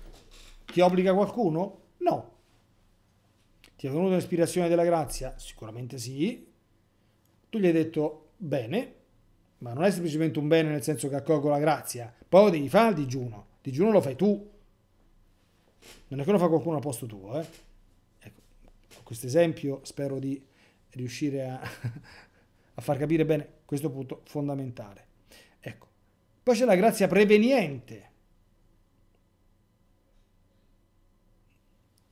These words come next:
quella per esempio con cui Dio giustifica il peccatore.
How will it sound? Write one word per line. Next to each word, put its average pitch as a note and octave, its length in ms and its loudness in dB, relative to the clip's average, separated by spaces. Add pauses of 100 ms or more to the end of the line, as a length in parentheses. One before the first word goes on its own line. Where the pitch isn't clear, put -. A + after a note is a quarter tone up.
(120)
quella C3+ 280 -8
per C#3+ 140 -2
esempio C#3+ 480 -2
con D3+ 140 -4
cui D#3+ 160 -6
Dio C3+ 100 -8
giustifica D3+ 380 -6
il B2 80 -8
peccatore. A#2 540 -14